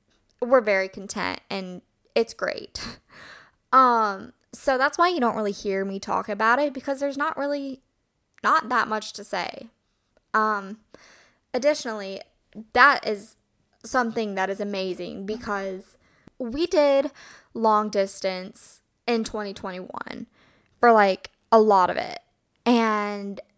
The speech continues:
when I say long distance, I don't mean, like, four hours. Like, I was completely across the country, and we did long distance and made that work successfully, which is something that not a lot of couples can say. Like,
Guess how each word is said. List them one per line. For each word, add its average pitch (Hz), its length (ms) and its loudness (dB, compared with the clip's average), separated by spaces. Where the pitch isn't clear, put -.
when 233 220 2
I 302 100 4
say 415 220 2
long 233 260 2
distance, 185 480 -6
I 269 60 2
don't 392 160 0
mean, 247 180 0
like, 190 240 -4
four - 380 2
hours. - 560 2
Like, - 400 -6
I 440 220 8
was 359 140 6
completely 220 520 -2
across 202 360 -4
the 214 100 -8
country, 190 520 -8
and 190 440 -6
we 247 240 -2
did 381 220 2
long 208 300 2
distance 175 1000 -6
and 208 400 -2
made 214 220 0
that 339 240 2
work 196 340 -2
successfully, 247 800 -4
which 277 180 0
is 254 140 -10
something 254 400 2
that - 320 2
not 208 500 0
a 403 60 2
lot 233 160 0
of 202 80 -6
couples 202 320 -6
can 185 180 -14
say. - 340 -2
Like, - 220 -18